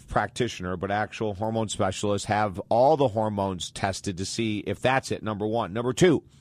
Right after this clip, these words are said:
there could be an emotional or physical affair going on. You know, sometimes when men or women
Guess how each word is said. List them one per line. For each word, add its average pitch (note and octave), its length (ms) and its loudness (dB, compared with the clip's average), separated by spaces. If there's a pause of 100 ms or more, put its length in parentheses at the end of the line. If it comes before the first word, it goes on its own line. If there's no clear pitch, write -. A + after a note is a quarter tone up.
(680)
there D3 160 6
could D#3 220 2
be D#3 180 6
an C3+ 100 4
emotional B2+ 500 2
or B2 140 4
physical B2 420 0
affair C#3+ 320 2
going G#2 260 -2
on. - 180 -8
You A#2 120 -4
know, A#2+ 120 -2
sometimes A#2+ 920 -6
when G#2 440 -4 (580)
men C3+ 360 2
or A#2 340 2
women G2+ 560 -2